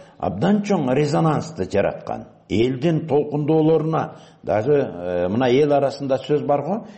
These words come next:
керек болсо Камчыбекти түрмөдөн куткарып кетели, кол салып барып, а-, ал тоо арылатып, ай-, алайды арылатып кетели деген сунуштар менен Курманжан Датка барган деген аңыз кептер бар.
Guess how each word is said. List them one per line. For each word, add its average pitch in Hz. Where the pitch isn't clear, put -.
керек 143
болсо 139
Камчыбекти 139
түрмөдөн 135
куткарып 156
кетели, 143
кол 135
салып 151
барып, 151
а-, 101
ал -
тоо 160
арылатып, 147
ай-, 147
алайды 139
арылатып 147
кетели 156
деген 131
сунуштар 127
менен 113
Курманжан 117
Датка 110
барган 127
деген 110
аңыз 113
кептер 117
бар. 73